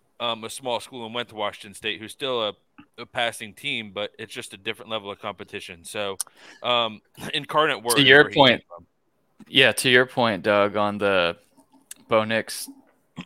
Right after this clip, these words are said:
Speaker 2: uh, <clears throat> situation there, like, you got him in a trade in the off season, right?
Speaker 1: No,
Speaker 2: Super
Speaker 1: I
Speaker 2: cheap.
Speaker 1: got him as a free agent pickup. He was dropped.
Speaker 2: Free agent pickup because he was cut. Yes.
Speaker 1: Mm-hmm.
Speaker 2: So that's, that's where, um, you know, you, if,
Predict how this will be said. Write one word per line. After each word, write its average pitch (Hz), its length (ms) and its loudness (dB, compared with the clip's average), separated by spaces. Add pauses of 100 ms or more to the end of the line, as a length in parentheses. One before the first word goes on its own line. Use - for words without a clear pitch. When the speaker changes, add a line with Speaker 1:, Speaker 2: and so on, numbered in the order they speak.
Speaker 2:
uh, 104 320 2
<clears throat> - 20 -8
situation 113 640 -6
there, 104 320 -2
like, 110 220 -6
you 147 140 -2
got 127 300 4
him 113 120 0
in 107 100 -2
a 98 60 -6
trade 113 440 0
in 107 100 -4
the 104 160 -4
off 107 260 -2
season, 104 400 -10
right? 101 320 -4
Speaker 1:
No, 120 240 0
Speaker 2:
Super - 300 -6
Speaker 1:
I 117 80 -2
Speaker 2:
cheap. - 180 -6
Speaker 1:
got 123 140 4
him 113 140 -8
as 110 180 -6
a 107 220 -6
free 123 300 -8
agent 113 400 -6
pickup. 98 360 -10 (320)
He 117 120 -6
was 104 180 -12
dropped. 107 280 -4
Speaker 2:
Free 143 120 4
agent 123 260 0
pickup 123 360 0
because 113 280 -6
he 117 100 -8
was 95 120 -12
cut. - 320 -8 (200)
Yes. - 500 -6
Speaker 1:
Mm-hmm. 107 240 -20 (120)
Speaker 2:
So 139 220 6
that's, 143 360 4
that's 127 340 0
where, 120 580 2
um, 107 520 -2 (1120)
you 117 140 -8
know, 113 340 0
you, 117 220 -12 (200)
if, 107 160 -16